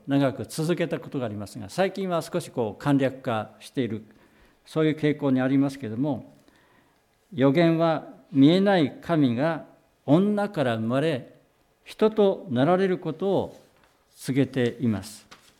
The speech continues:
聖書の中で最初にそのことを告げている御言葉、今出していただきますが、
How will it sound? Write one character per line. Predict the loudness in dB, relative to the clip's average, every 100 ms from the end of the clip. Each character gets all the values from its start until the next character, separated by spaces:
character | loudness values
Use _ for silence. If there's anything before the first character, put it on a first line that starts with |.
| _ _ _ _ _ _ _ _ _ _ _ _
聖 | -2 2 2
書 | 2
の | 2
中 | 0 -2
で | -4 -6
最 | -6 0 0 0
初 | -4 -4
に | -4
そ | -4 -4
の | -4
こ | -6
と | -2 -2
を |
告 | -2 -2
げ | 0
て | 0
い |
る | -2
御 | 0 -2
言 | -4 -4
葉、 | 0
今 | 2 2 2
出 | -2 -4
し | -6
て | -12
い |
た | -10
だ | -12
き | -10
ま | -12
す | -10 -4
が、 | -4